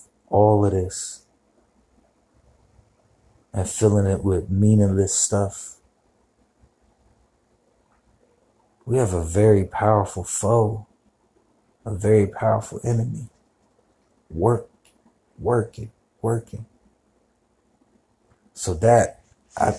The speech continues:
that day yesterday, I didn't mind taking time out for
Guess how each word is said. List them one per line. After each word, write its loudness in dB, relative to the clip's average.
that -2
day 6
yesterday, 2
I 2
didn't 0
mind 2
taking -4
time -2
out -2
for -6